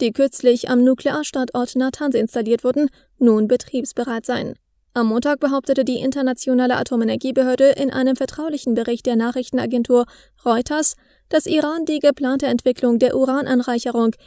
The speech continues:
mit fortschrittlichen Zentrifugen vorantreibe und nun noch weitergehen wolle. Dem Bericht zufolge habe Iran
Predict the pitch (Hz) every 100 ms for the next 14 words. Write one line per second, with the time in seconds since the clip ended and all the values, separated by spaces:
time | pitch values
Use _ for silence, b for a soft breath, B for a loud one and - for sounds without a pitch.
0 | b b 294 311 - 330 - 285 254 -
1 | 233 240 254 247 254 240 220 240 240 262
2 | 277 254 233 220 220 - _ _ - 240
3 | 220 240 277 311 277 277 277 269 262 233
4 | 220 226 220 233 - - _ _ - 240
5 | 233 269 254 285 302 320 285 254 220 214
6 | 240 262 277